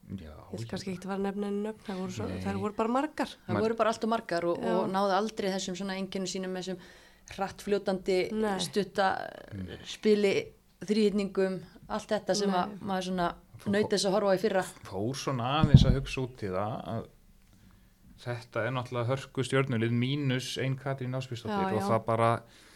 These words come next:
Speaker 1: það var einhvern veginn, veist, það var nú talað um það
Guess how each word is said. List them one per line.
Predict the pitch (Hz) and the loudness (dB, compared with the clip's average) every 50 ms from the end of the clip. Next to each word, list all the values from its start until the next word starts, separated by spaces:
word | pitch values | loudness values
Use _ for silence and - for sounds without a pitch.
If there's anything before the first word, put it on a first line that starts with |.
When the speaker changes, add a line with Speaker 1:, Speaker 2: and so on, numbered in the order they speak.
| - - - - - _ - _ - - _ - - | -20 -20 -20 -20 -20 _ -20 _ -20 -20 _ -10 -4
Speaker 1:
það | 117 110 107 | -2 0 0
var | 117 123 143 160 165 | 0 2 2 4 2
einhvern | 170 143 139 - 160 151 139 139 | 2 0 0 0 2 2 4 4
veginn, | 131 127 127 131 135 | 4 4 4 2 2
veist, | 131 123 - | 2 0 0
það | 135 135 135 | -2 0 0
var | 139 139 | 2 2
nú | 143 143 143 | 2 0 2
talað | 156 160 151 147 139 135 | 2 2 2 4 4 2
um | 147 147 127 | 2 4 4
það | 151 143 117 117 | 6 6 6 4